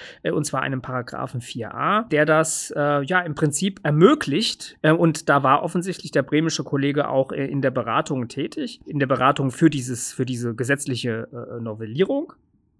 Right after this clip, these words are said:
Ja, dann, wenn man sowas liest, dann guckt man und überlegt immer, ja, wie ist denn das eigentlich bei uns? Ja,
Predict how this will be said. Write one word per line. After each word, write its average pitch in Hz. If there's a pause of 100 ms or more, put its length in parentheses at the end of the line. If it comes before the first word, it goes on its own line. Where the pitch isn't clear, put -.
(300)
Ja, 170
dann, 160
wenn 156
man 165
sowas 156
liest, 220
dann 156
guckt 226
man 196
und 151
überlegt 147
immer, 185
ja, 143
wie 143
ist -
denn 135
das 120
eigentlich 113
bei -
uns? 240 (100)
Ja, 139